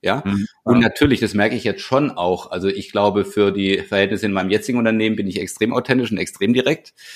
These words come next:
Speaker 1: Äh, äh, für eine Startup-Environment als Entrepreneur, also ich moderiere das ein bisschen, aber nicht so sehr, weil ich das nicht herzeigen will oder preisgeben will, sondern ich möchte ja auch Rücksicht nehmen auf die existierende Unternehmenskultur. Du kannst ja jetzt nicht alles in Frage stellen, so.
Speaker 2: Mhm.
Speaker 1: Aber ich merke, das fängt bei so Banalitäten an, ich duze halt alle.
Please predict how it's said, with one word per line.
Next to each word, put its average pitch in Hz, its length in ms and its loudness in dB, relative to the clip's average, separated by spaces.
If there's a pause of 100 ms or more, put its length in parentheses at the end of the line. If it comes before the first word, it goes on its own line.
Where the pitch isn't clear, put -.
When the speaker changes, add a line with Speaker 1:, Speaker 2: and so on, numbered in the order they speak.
(480)
Speaker 1:
Äh, 101 760 4
äh, 95 60 0
für 208 160 0
eine 196 140 0
Startup-Environment 117 840 0
als - 140 -10
Entrepreneur, 104 840 0 (340)
also 104 160 -6
ich 104 100 -8
moderiere 113 400 4
das 135 160 0
ein 110 180 -2
bisschen, 165 540 -2
aber 110 260 2
nicht 127 280 2
so 127 100 0
sehr, 110 240 2
weil 104 120 4
ich - 60 -2
das 110 160 -6
nicht 107 200 -4
herzeigen 131 460 0
will 139 120 2
oder 101 180 2
preisgeben 123 640 -2
will, 123 100 2
sondern 101 240 2
ich 92 100 -8
möchte 104 300 0
ja 90 60 4
auch 95 100 0
Rücksicht 113 300 -2
nehmen 104 140 2
auf 98 120 -2
die 104 80 -2
existierende 101 380 -2
Unternehmenskultur. 95 580 0
Du 82 80 -4
kannst 87 200 -8
ja 98 80 0
jetzt - 80 -10
nicht 92 160 -10
alles 90 180 -8
in 87 80 -12
Frage - 240 -12
stellen, - 260 -20
so. - 200 -16 (260)
Speaker 2:
Mhm. 87 160 -6
Speaker 1:
Aber 98 100 2
ich 95 140 -2
merke, 127 500 2 (500)
das 90 120 -6
fängt 98 180 0
bei 92 120 2
so 85 100 -4
Banalitäten 90 640 2
an, 104 80 2
ich 82 140 -6
duze 107 200 -6
halt 87 140 0
alle. 73 220 -8